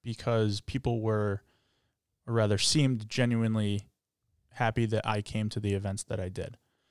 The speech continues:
Um, you know, I think if you, if you kinda put the screws to somebody or put more pressure on 'em, you might, you might get a, a crowd that,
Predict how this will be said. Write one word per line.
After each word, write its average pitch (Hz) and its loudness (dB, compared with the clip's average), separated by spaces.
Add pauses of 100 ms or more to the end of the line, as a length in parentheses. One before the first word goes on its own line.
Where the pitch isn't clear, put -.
(340)
Um, 98 -2 (840)
you 127 -4
know, 117 2
I 117 2
think 127 0
if 113 0
you, 123 4
if 117 0
you 131 2
kinda 120 2 (560)
put 147 -4
the 135 2
screws 135 2
to 127 -2
somebody 117 2
or 113 2
put - -2
more 120 -6
pressure 123 -4
on 113 -6
'em, 107 0 (600)
you 120 -6
might, 127 4 (1300)
you 123 -2
might 127 0
get 117 2
a, 104 -2
a 110 0
crowd 151 2
that, 120 0